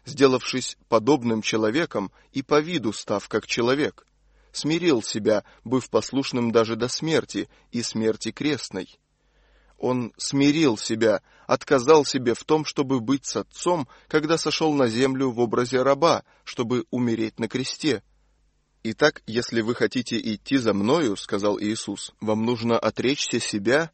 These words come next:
взять свой крест и следовать за мной. Ибо кто хочет душу свою сберечь, тот потеряет ее». Человек, который хочет сберечь свою жизнь, иными словами,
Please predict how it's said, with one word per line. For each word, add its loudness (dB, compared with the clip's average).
взять 2
свой -4
крест -4
и -4
следовать -4
за 0
мной. -4
Ибо 2
кто -2
хочет -6
душу -2
свою -2
сберечь, -2
тот -4
потеряет 0
ее». -4
Человек, 2
который 2
хочет -2
сберечь 2
свою 0
жизнь, -8
иными 0
словами, 2